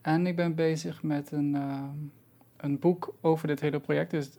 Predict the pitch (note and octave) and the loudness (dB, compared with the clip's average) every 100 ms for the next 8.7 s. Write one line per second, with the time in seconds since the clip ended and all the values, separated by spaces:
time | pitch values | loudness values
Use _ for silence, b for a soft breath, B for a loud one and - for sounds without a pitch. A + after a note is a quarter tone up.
0 | _ - D3 C#3 D3 C#3+ - F3 D3 D3 | _ -4 -4 0 2 2 -2 -8 -4 0
1 | C#3+ D#3+ - D3+ C#3 D#3+ D#3 - b b | 2 0 0 0 0 -4 -10 -20 b b
2 | b b b - - D3 D3 C#3+ C#3+ C3+ | b b b -20 -8 -6 -4 -4 -4 -8
3 | - D3+ D3 - - D3 C#3+ C3+ C#3+ C#3 | 0 4 4 0 0 2 4 2 0 0
4 | C#3 A3 D3+ - C#3 C#3 C3+ D3 - D3+ | -2 -6 -6 0 0 0 -2 -6 -4 -2
5 | C#3 C#3+ C#3 - E3+ G3+ A#3+ - B B | 0 0 0 0 0 2 0 -2 B B
6 | B B B B _ - D3+ D3+ D3+ D3 | B B B B _ 0 2 4 4 4
7 | D3+ D3+ D3 - _ _ - D3+ D#3 D3 | 2 0 -2 -6 _ _ -10 -2 -2 0
8 | D3+ C#3 E3 E3 D#3 - | 0 2 0 0 -2 -2